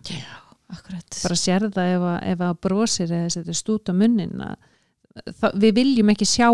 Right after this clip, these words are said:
Speaker 2: efni
Speaker 1: Nei.
Speaker 2: ef að við, við brosum eða,
Speaker 1: Alls ekki.
Speaker 2: eða, eða,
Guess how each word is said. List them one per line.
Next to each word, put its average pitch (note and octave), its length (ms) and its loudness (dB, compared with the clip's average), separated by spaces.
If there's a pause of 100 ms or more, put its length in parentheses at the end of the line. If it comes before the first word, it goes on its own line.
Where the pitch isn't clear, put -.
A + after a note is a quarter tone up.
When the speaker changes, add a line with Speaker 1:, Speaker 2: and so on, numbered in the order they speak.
(100)
Speaker 2:
efni D#3+ 640 0
Speaker 1:
Nei. E3 560 -2
Speaker 2:
ef G3 180 0
að F#3+ 160 2
við, F3+ 240 0 (280)
við F3+ 220 0
brosum F#3 640 2
eða, E3 320 -4 (140)
Speaker 1:
Alls F3+ 280 -10
ekki. F#3+ 220 -8
Speaker 2:
eða, E3+ 320 -2 (160)
eða, E3+ 320 -4